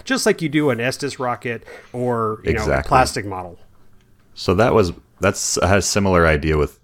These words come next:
Speaker 2: on the stem side, like, trying to get kids into just exploring
Speaker 1: Oh,
Speaker 2: different
Speaker 1: yeah.
Speaker 2: technologies to get 'em into the hobby.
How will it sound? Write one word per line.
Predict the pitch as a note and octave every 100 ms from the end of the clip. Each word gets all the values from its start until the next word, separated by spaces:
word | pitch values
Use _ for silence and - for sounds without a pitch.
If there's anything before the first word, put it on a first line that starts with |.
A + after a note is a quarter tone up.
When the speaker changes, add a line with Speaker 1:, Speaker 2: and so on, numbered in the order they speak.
| _ E2
Speaker 2:
on | C#2+
the | C#2
stem | - D2+ D2
side, | - C#2 C2 C2
like, | C2+ -
trying | - D2
to | C#2
get | -
kids | - C#2 D#2
into | C#2+ C#2 C#2+ C2 C#2+ _ -
just | A#2 - - _ _ _ -
exploring | F#2 - E2 E2 D#2
Speaker 1:
Oh, |
Speaker 2:
different | - - -
Speaker 1:
yeah. | -
Speaker 2:
technologies | C2+ C#2 C#2+ D2+ -
to | C#2+
get | C#2
'em | C#2
into | C#2+ B1
the | A#1+
hobby. | B1+ C#2+ E2+